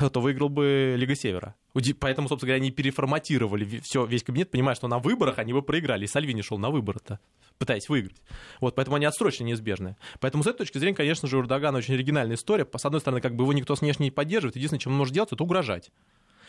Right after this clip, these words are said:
При этом все прекрасно понимают, что Эрдоган, всё равно ему придётся договариваться. Почему?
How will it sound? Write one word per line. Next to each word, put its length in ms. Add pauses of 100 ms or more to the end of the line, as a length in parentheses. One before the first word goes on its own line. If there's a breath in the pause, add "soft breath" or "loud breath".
(140)
При 120
этом 140
все 100
прекрасно 360
понимают, 340
что 220
Эрдоган, 480
всё 160
равно 240
ему 140
придётся 300
договариваться. 600
Почему? 480